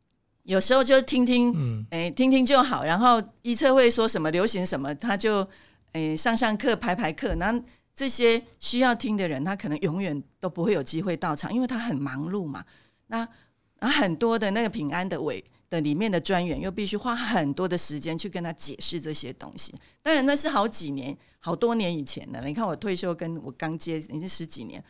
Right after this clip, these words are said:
Speaker 1: 或许现在已经全然不同也说不定啦，我不晓得。所以我都觉得这些人应该是，才是需要，真的是，是需要教育的哈，那很难，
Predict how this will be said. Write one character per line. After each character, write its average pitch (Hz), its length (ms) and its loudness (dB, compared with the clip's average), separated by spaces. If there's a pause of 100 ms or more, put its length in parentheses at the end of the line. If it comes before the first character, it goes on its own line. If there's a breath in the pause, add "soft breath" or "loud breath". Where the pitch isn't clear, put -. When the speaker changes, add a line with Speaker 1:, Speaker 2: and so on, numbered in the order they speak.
(140 soft breath)
Speaker 1:
或 330 100 -6
许 311 140 -2
现 262 220 0
在 254 180 2
已 156 40 -2
经 185 280 -4
全 185 200 -4
然 151 140 -2
不 190 120 -6
同 156 180 -8
也 120 80 -8
说 156 160 -8
不 - 100 -14
定 - 240 -10
啦， 73 160 -14
我 143 60 -12
不 202 80 -10
晓 202 160 -4
得。 - 100 -4 (460 loud breath)
所 - 140 0
以 349 40 2
我 269 100 8
都 320 120 2
觉 311 140 2
得 269 100 6
这 370 160 -2
些 294 140 4
人 226 160 4
应 254 120 2
该 269 160 4
是， 285 320 -2 (280 soft breath)
才 208 200 0
是 269 140 -2
需 247 200 0
要， 262 160 4
真 240 200 0
的 214 120 2
是， 226 460 -2
是 240 200 -6
需 208 180 -2
要 220 140 0
教 202 260 0
育 190 180 -4
的 135 160 -8
哈， 170 220 -8
那 196 220 -4 (160 soft breath)
很 180 200 -4
难， 151 360 -6